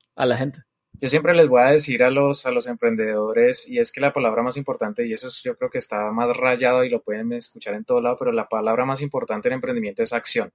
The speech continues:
Speaker 2: Así que háganlo. Ese es parte del, del proceso. Y si nos vamos un poco más allá,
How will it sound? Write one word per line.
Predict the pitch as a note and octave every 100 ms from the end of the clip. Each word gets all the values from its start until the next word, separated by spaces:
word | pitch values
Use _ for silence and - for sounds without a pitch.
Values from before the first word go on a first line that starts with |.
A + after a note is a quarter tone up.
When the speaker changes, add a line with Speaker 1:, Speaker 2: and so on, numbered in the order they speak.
| _ -
Speaker 2:
Así | A#2 A#2
que | - B2 C3
háganlo. | B2+ A#2+ G2+ D#2+ _ _ _ -
Ese | A2+
es | A#2+
parte | - C3 B2+ C3
del, | C3 B2+ - _
del | B2 A2+
proceso. | A#2 G#2+ A2+ G2+ -
Y | - C3
si | C3+
nos | B2+ A#2+
vamos | B2+ C#3
un | D#3+
poco | D3 D#3 D#3+
más | D#3
allá, | E3 D#3 C#3+ C#3